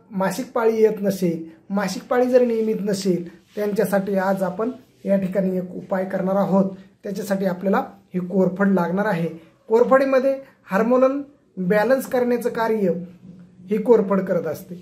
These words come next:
त्यानंतर आपल्याला दुसरा जो घटक लागणार आहे, तो मध. आपण या ठिकाणी पाहू शकता, मध जो आहे,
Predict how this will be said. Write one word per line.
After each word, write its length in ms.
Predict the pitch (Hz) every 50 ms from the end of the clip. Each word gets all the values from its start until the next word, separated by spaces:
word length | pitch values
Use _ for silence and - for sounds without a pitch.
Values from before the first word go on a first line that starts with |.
| - - - - - - _ - -
त्यानंतर 540 | 226 240 262 262 262 254 - 262 254 254 254 - - - _ _ _ _
आपल्याला 360 | 214 208 196 247 247 240 247
दुसरा 320 | 233 233 226 - 247 254 247
जो 120 | 247 247
घटक 300 | 208 220 220 240 240 -
लागणार 320 | 240 233 226 233 233 233
आहे, 260 | 233 220 190 196 226 247
तो 380 | - - - - - - 202
मध. 320 | 196 202 202 214 226 233 254 - - - - _ - - - _ _ _ _ _ _ _ _ _ _ -
आपण 300 | 185 180 185 214 208 214
या 140 | 220 220 220
ठिकाणी 280 | 214 196 226 220 214
पाहू 240 | 196 190 202 196 208
शकता, 320 | 196 202 214 214 - - 220 - - - - - - - - - - -
मध 320 | - 190 196 202 214 220 196
जो 180 | 175 175 220
आहे, 260 | 220 214 180 165 196